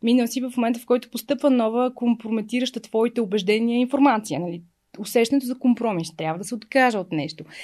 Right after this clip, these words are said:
Защо да го направя? Търсене на дълбок смисъл. Ти си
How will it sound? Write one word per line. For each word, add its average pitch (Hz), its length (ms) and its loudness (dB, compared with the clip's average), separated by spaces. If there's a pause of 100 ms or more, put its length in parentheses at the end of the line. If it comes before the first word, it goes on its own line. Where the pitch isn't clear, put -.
(160)
Защо 220 340 0
да 269 100 2
го 285 80 6
направя? 196 400 2
Търсене 254 460 0
на 240 60 2
дълбок 220 500 -2
смисъл. 247 520 2 (200)
Ти 214 120 -4
си 214 340 -6